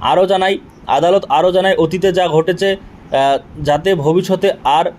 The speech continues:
না ঘটে, তা নিশ্চিত করতে হবে। একশো দিনের কাজ নিয়ে কলকাতা হাইকোর্টে মামলা করেছিল পশ্চিমবঙ্গ ক্ষেতমজুর সমিতি। আইনজীবী বিকাশ রঞ্জন ভট্টাচার্য, শামীম আহমেদ তাদের হয়ে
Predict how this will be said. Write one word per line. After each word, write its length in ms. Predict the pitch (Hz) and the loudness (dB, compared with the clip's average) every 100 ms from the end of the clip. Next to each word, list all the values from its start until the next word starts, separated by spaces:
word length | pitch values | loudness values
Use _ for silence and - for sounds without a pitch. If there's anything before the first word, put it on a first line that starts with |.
| - | -16
না 280 | 143 127 143 175 | -8 -4 -2 0
ঘটে, 280 | 190 156 156 | 0 0 -2
তা 140 | - 151 | 0 -2
নিশ্চিত 360 | 165 165 190 185 | -2 -2 -2 0
করতে 240 | 196 180 185 | -2 0 2
হবে। 220 | 170 156 110 - | 2 0 -2 -4
একশো 260 | 135 151 190 | -4 -4 -4
দিনের 220 | 185 196 | -2 -2
কাজ 220 | - 170 170 | -2 -2 -2
নিয়ে 180 | 175 190 190 - - - | -2 -2 -2 -8 -20 -2
কলকাতা 400 | 175 175 180 180 | 0 2 0 0
হাইকোর্টে 500 | 131 147 175 185 196 196 160 | 0 -2 0 0 0 -2 -2
মামলা 340 | 147 160 180 | 0 2 0
করেছিল 320 | 185 180 185 175 | 0 -2 -2 0
পশ্চিমবঙ্গ 560 | 175 170 185 190 190 185 180 - - - - - - - | -2 -2 -2 0 2 2 0 -6 -20 -20 -20 -20 -20 -6
ক্ষেতমজুর 500 | 180 175 180 190 180 | -2 0 0 0 0
সমিতি। 440 | - 175 175 190 180 - - - | 0 0 0 -2 -4 -8 -18 -6
আইনজীবী 560 | 135 170 185 190 190 180 - - - - - - 127 | -2 0 0 0 0 -2 -6 -18 -20 -20 -16 -10 -2
বিকাশ 380 | 143 151 185 185 - - - | 0 2 0 -2 -8 -20 -4
রঞ্জন 420 | 139 156 170 185 | 0 2 2 0
ভট্টাচার্য, 540 | 151 170 185 185 170 147 113 - | 0 -2 -2 0 0 0 -2 -4
শামীম 420 | - 165 165 196 | -8 -4 0 -2
আহমেদ 400 | 156 165 185 190 180 | 0 -2 0 -2 0
তাদের 260 | 170 170 180 | -2 0 0
হয়ে 220 | 180 147 | 2 0